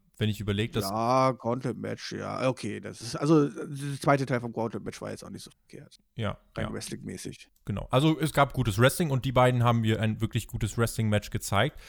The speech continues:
Speaker 1: Äh, und es hat Liv Morgan geholfen, da bin ich bei dir. Ich glaub, was mich gestört hat, also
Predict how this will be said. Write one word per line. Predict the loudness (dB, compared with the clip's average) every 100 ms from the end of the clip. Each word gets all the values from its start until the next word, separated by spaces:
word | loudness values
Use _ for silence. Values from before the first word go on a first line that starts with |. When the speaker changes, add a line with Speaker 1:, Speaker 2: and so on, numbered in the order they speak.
| -12
Speaker 1:
Äh, | 2 4
und | 6
es | 2 4
hat | 4 4
Liv | 0 2
Morgan | 4 6 6 4
geholfen, | 4 6 6 4 -4 -2
da | 2 2
bin | 2 0
ich | 0
bei | 2 2
dir. | 4 2 0 -10
Ich | -6 4
glaub, | 4 6
was | 2 2
mich | 0
gestört | 0 -4 0 4 4 2
hat, | -4 -6 -16 -20 _ _ -2
also | 2 6 6